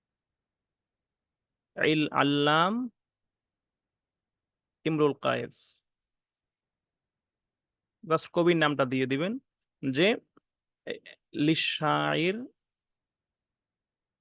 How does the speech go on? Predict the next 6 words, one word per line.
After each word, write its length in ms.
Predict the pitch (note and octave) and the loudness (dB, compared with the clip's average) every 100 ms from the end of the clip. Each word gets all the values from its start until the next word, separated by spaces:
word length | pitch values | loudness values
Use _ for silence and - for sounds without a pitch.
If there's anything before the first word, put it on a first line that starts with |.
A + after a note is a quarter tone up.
| _ _ _ _ C3+ | _ _ _ _ -4
ইল 140 | D#3+ | 2
আল্লাম 360 | C3 C3 D#3+ F#3+ | 2 4 2 0
ইমরুল 280 | D3+ C3+ | 2 0
কায়েস, 400 | B2 A#2+ A#2 - | 0 -4 -6 -6
মানে, 280 | C#3+ D3 G3+ D4 _ - _ _ - | -2 0 0 -4 _ -20 _ _ -6
আহ, 160 | C3+ | -4